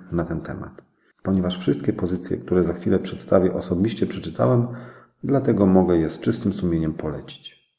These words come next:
A zatem oto one. Jeden. Robert Cialdini, Wywieranie wpływu na ludzi. Podstawowa książka o wpływie społecznym,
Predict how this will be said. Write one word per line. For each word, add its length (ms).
A 120
zatem 500
oto 320
one. 300
Jeden. 580
Robert 440
Cialdini, 920
Wywieranie 500
wpływu 380
na 140
ludzi. 480
Podstawowa 500
książka 500
o 100
wpływie 300
społecznym, 680